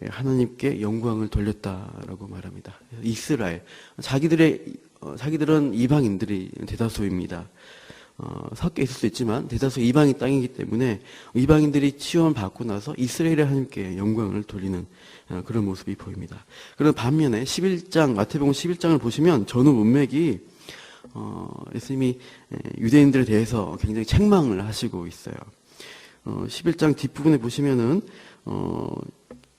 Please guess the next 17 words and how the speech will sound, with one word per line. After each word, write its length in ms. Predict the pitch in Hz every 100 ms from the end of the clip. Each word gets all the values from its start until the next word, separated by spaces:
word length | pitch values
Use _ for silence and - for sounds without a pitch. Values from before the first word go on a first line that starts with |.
| _ _ _ _ _ - _
이렇게 460 | 127 135 - 131 107 -
예수님이 320 | 104 - 123
그 320 | 117 123 120 101
유대인의 520 | 117 143 135 123 120
세대를 560 | 120 160 127 127 113
이렇게 500 | 92 117 - 110 98
표현을 380 | 101 - 123 113
하고 160 | 110 90
있어요. 180 | - -
십일 280 | - 147
장, 300 | 139 135 117 113 - - - _
에, 140 | - - - -
십칠 520 | - - - - 160
절을 200 | 151 143 123
보시면, 520 | 110 110 127 131 85 - - - _ _ -
에, 280 | - 87 - -
<clears throat> 240 | 151 131